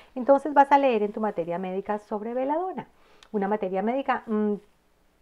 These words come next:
¿qué tan serio eres sobre la homeopatía? Si eres serio sobre el querer aprender la homeopatía, vas a querer poseer más de una materia médica. Yo he escrito una materia médica y es muy sencilla para escritorio y de hecho ahora tenemos,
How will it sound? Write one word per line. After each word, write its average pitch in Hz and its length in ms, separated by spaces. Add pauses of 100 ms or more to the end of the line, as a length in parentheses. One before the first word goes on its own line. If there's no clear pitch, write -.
¿qué 294 120
tan 403 180
serio 285 240
eres 226 180
sobre 214 220
la 180 80
homeopatía? 156 540 (420)
Si - 160
eres 320 180
serio 269 300
sobre 240 260
el 190 80
querer 151 240
aprender 185 320
la 160 100
homeopatía, 190 580
vas 185 280
a 214 60
querer 202 280
poseer 180 460
más 269 540
de 262 80
una 190 180
materia 160 400
médica. 156 440 (460)
Yo 220 100
he 220 40
escrito 269 640
una 226 180
materia 202 360
médica 196 420
y 240 140
es 175 100
muy 185 140
sencilla 226 480
para 170 200
escritorio 208 600
y 240 100
de 214 140
hecho 165 220
ahora 170 240
tenemos, 214 480